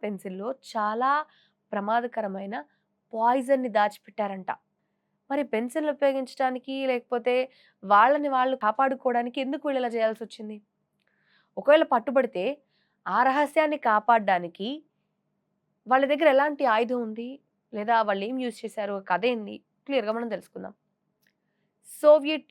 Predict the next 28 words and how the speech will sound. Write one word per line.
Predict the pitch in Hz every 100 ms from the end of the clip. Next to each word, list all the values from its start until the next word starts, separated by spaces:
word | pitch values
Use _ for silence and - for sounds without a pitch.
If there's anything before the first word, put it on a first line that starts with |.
| 220
యూనియన్ | 233 240 226 208
యొక్క | 196 285 226 233 - _ _ _ _ _ _ _ _ 190
ఆత్మహత్య | 208 262 - 262 226 208 196 _ _ - 214 - _ _ -
పెన్సిల్‌గా | 202 196 - 185 226 226
దీన్ని | 196 175
చెప్తారు. | 180 175 175 - -
ఇది | 214
ఒక | 214 -
కోల్డ్ | 190 185
వార్ | 180 180
లాంటిదే. | 190 180 247 - _ _ _ 247
పంతొమ్మిది | 269 311 294 269
వందల | 247 226 202
యాభై, | 190 196 220 - -
పంతొమ్మిది | 214 208 196
వందల | 190 190 -
అరవై | 180 185 180
మధ్యలో | 175 190 233
జరిగింది. | 190 160 170 185 _ -
సోవియట్ | 269 269 277 277 - 196
యూనియన్, | 185 180 175 -
యూఎస్ఎస్ఆర్, | 208 214 - 175 180 - _ _ _ _ _ _ _ 254
ఇక్కడ | - 330 285 202
గూఢచారుల | 226 240 233 196 196
సంస్థ, | 185 180 - 220 -
ముఖ్యంగా | 208 240 233 226
కేజీబీ | 202 185 180 175
వాళ్ళు, | 165